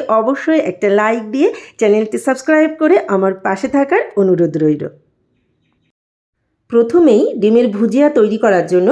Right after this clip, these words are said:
কড়াইয়ে আমি এক টেবিল চামচ সাদা তেল দিয়ে দিয়েছি।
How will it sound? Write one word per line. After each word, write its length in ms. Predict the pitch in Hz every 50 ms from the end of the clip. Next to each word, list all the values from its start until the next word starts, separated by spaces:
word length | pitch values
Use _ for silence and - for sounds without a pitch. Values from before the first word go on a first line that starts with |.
| 370 370
কড়াইয়ে 380 | 240 180 175 185 190 202 285 302
আমি 240 | 214 170 170 175 - -
এক 200 | 175 170 170 -
টেবিল 260 | - 196 190 196 202 196
চামচ 260 | 208 214 214 220 233
সাদা 340 | 226 - 214 170 160 180 180
তেল 220 | 180 - 202 294 403 427
দিয়ে 160 | 254 180 170 165
দিয়েছি। 420 | 151 156 147 143 143 - - -